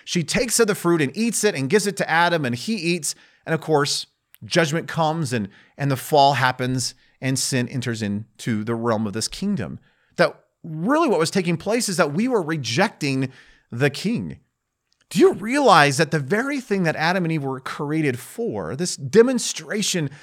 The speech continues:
of the very life of God, well, they rejected? That humanity, Adam and Eve, rebelled and rejected against the king.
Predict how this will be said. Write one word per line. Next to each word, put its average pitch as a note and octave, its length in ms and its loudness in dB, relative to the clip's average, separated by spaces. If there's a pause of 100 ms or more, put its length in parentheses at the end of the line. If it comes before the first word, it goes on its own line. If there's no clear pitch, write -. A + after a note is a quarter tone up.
(140)
of D#3+ 140 -2
the E3+ 60 2
very D#3+ 200 4
life F#3 640 4
of D#3 300 2
God, B2+ 500 4 (800)
well, D#3 140 -6
they E3+ 140 2
rejected? A#2+ 720 -4 (680)
That - 320 0 (100)
humanity, F#3 720 -2
Adam F3 260 2
and E3 80 0
Eve, F#3 220 0
rebelled E3 680 2 (360)
and E3 160 0
rejected D#3+ 640 0
against D3+ 380 -2
the C3 80 -2
king. B2+ 500 -4